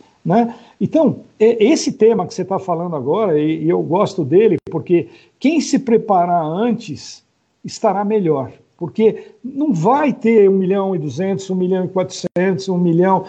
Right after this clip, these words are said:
da Federação Mineira, porque ela não vai ter dinheiro da Globo, né? Não vai ter torcida, os patrocínios vão ser menores dos, dos grandes, médios e pequenos, porque, é, eu sou uma pessoa,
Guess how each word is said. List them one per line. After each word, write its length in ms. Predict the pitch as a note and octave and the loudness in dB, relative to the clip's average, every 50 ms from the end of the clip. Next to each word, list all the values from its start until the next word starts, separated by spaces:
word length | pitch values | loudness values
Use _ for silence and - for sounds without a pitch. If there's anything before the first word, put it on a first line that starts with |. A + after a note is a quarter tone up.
| - - - - | -16 -20 -14 -2
da 100 | - - | 0 0
Federação 580 | - - F#3+ E3+ F3+ F#3 F3+ D#3+ - - F#3+ F#3+ | 2 2 2 2 4 2 2 2 0 0 -2 -2
Mineira, 380 | F#3 F3 E3+ E3+ G#3 A#3 A3+ A3 | 0 0 2 2 4 4 4 2
porque 240 | A3 A3 - - | -2 -6 -4 -2
ela 100 | C#4 C4+ | -2 0
não 140 | C#4 C#4+ C#4 | 0 0 0
vai 240 | A3+ B3+ C#4 D4+ D4+ | 0 0 0 0 0
ter 140 | C#4+ B3 A3 - | -2 -2 -2 -2
dinheiro 280 | E3+ F#3 F#3 F3 D#3+ D#3+ | 0 0 0 0 0 0
da 100 | D3 C#3+ | 0 0
Globo, 460 | C3 C#3 C#3 C3 B2+ A2+ - - - _ _ _ _ _ _ _ _ _ _ _ _ - | 0 0 0 0 0 -4 -8 -12 -16 _ _ _ _ _ _ _ _ _ _ _ _ -10
né? 380 | - C#3+ E3 G#3 A3+ A#3 A3+ - - - - | -4 -2 0 2 2 2 0 -2 -10 -14 -4
Não 160 | - C4 D4+ | 0 0 2
vai 140 | C#4 C#4 C4+ | 2 2 2
ter 160 | C4 C4+ C#4 | 2 2 0
torcida, 680 | C4 C4+ C4+ A3+ D#3 - - - G3+ G#3 G#3 G3+ A#3 A3+ A3+ - _ _ _ _ _ _ _ _ _ - | 0 2 0 0 0 -2 -2 -2 0 0 0 0 -4 -6 -6 -8 _ _ _ _ _ _ _ _ _ -6
os 180 | - A3+ - - | -6 -6 -6 -2
patrocínios 840 | - C4+ B3+ C4 C4 B3 G3 - - - D4+ D#4+ E4 D4+ C#4 G#3+ | -2 -2 -2 0 -2 -2 -2 -4 -2 -2 -2 0 0 -2 -2 0
vão 140 | F3 A3+ A3+ | 2 2 2
ser 180 | - - G#3+ G#3 | 2 2 0 0
menores 560 | F#3+ G#3 F3+ D#3+ E3+ G3+ G#3+ G#3+ F#3+ D#3+ C3+ | 0 -2 -2 -2 -2 -2 -2 -2 -2 -4 -4
dos, 340 | D3 D#3+ D3 A2 - - _ _ _ _ _ _ - | -4 -6 -8 -8 -10 -16 _ _ _ _ _ _ -12
dos 140 | D3+ D3 C#3 - - | -10 -8 -8 -6 0
grandes, 380 | C#3 F#3 G#3+ A#3 A3+ E3+ C3 D3+ | 2 4 4 4 4 2 0 -4
médios 500 | E3 F3+ G3 G3+ G3 E3 D#3 D3 C3 E3 | -4 -4 -2 -2 -4 -4 -4 -6 -6 -6
e 60 | D#3 | -8
pequenos, 720 | - D#3+ A#2+ - - D3 D#3 F3 F#3+ F#3+ F#3 - - - _ _ _ _ _ _ _ _ _ | -8 -10 -12 -4 -2 -2 -2 -2 -2 -6 -8 -10 -12 -20 _ _ _ _ _ _ _ _ _
porque, 460 | - A#3 - - B3+ C#4 C#4+ B3+ B3+ - - _ _ _ _ _ _ _ _ - | -4 -4 0 2 2 4 4 2 0 -4 -18 _ _ _ _ _ _ _ _ 0
é, 260 | - G#3 G#3 G#3+ G#3+ - | 2 2 2 2 2 2
eu 120 | A#3 A#3 | 2 2
sou 180 | A#3 - D4 D4+ | 4 2 0 2
uma 140 | C#4+ B3+ | 2 0
pessoa, 680 | F3 - F#3+ - - - A3+ A#3+ A3 F3 C3+ A#2 - | 2 2 0 0 2 2 4 6 6 4 2 -2 -4